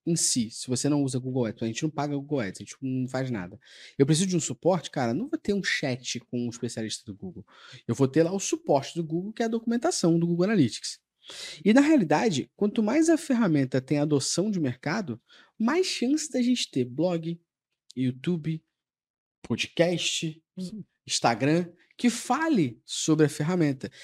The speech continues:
Speaker 1: E aí você meio que vai ter a documentação oficial e não oficial. Vamos dar um exemplo. Se você lê a documentação no Google Tag Manager,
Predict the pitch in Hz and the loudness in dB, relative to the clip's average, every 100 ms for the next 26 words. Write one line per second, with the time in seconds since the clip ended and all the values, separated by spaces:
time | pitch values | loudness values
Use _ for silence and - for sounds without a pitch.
0 | - - 196 233 226 247 247 254 254 247 | -2 6 6 6 2 2 0 0 -2 -2
1 | 240 226 226 220 208 190 180 160 160 160 | -2 -4 -4 -6 -6 -4 0 4 2 2
2 | 175 - 196 208 359 - _ - - 440 | 2 4 6 6 4 0 _ -14 8 10
3 | 415 226 185 196 - 381 180 135 135 165 | 10 8 6 4 2 6 6 6 4 4
4 | 254 175 131 - 127 165 175 160 147 135 | 6 4 2 -2 0 2 0 -2 -2 -2
5 | 139 120 151 214 131 - 117 120 233 160 | -2 0 0 2 2 2 0 2 2 2
6 | 127 | 0